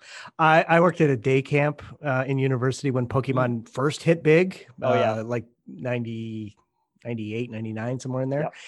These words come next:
Speaker 1: And I remember sitting down and trying to learn it 'cause I'm like, "I should figure this out 'cause these kids are
Speaker 2: Sure.
Speaker 1: talking about it."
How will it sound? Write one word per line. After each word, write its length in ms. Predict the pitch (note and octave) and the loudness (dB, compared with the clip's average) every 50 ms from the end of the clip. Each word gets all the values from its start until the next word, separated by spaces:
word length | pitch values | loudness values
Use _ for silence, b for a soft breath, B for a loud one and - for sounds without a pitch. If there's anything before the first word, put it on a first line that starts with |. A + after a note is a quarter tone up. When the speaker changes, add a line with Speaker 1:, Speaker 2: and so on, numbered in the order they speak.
| B B B B B | B B B B B
Speaker 1:
And 560 | - C3+ C#3 C3+ C3 C3 C3 B2+ B2+ C3 A#2+ - | 0 2 4 4 4 4 4 4 2 0 -2 0
I 80 | C3+ C3+ | 0 0
remember 360 | C3+ C#3 C#3 B2 C#3 C3+ B2 | 2 2 2 2 2 2 0
sitting 300 | G#2+ - - C3+ C#3 B2+ | 0 0 0 2 2 2
down 180 | B2 B2 B2 A#2 | 2 2 0 0
and 100 | A#2 A2 | -2 -4
trying 360 | - - - A#2+ A#2+ B2+ B2+ A2+ | -6 -4 -2 -2 -2 -2 -2 -4
to 80 | A2+ A2+ | -4 -4
learn 260 | A2 A#2+ B2+ C3+ B2 | -2 0 0 0 0
it 160 | G2+ G#2 - | -4 -6 -12
'cause 100 | - - | -10 -8
I'm 100 | A#2 G#2+ | -6 -6
like, 180 | G#2 G#2 - - | -6 -6 -6 -4
"I 160 | F#3+ A3 - | -4 -4 -4
should 180 | A#3 - D3 A2+ | -4 -6 -6 -6
figure 220 | - D3+ C#3+ D3+ C3+ | -4 -4 -2 -2 -2
this 240 | C#3+ C#3 C3+ - | -2 -4 -4 0
out 320 | D#3 E3 D#3+ C3+ A2 G#2+ - | 2 2 4 4 2 0 -2
'cause 140 | - C3 A2+ | -6 -6 -4
these 160 | A#2 A#2 A2 | -4 -6 -6
kids 160 | - - D3 - | -2 0 2 2
are 40 | - | 2
Speaker 2:
Sure. 40 | |
Speaker 1:
talking 300 | - - D3 D#3 E3 F3+ | 2 4 2 2 2 2
about 200 | D#3+ B2+ A#2+ A2+ | 2 2 0 0
it." 40 | - | -2